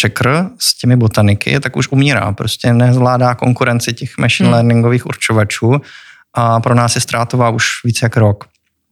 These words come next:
Speaker 1: A my ji vypneme někdy. A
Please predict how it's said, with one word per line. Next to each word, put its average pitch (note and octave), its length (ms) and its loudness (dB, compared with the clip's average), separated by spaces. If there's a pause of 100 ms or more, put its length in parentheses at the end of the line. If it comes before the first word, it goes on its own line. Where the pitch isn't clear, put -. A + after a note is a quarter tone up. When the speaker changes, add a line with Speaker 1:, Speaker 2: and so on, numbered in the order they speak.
(720)
Speaker 1:
A A2+ 340 0
my B2 160 4
ji B2 100 6
vypneme A2+ 420 2
někdy. G2 320 -6 (720)
A A2 300 0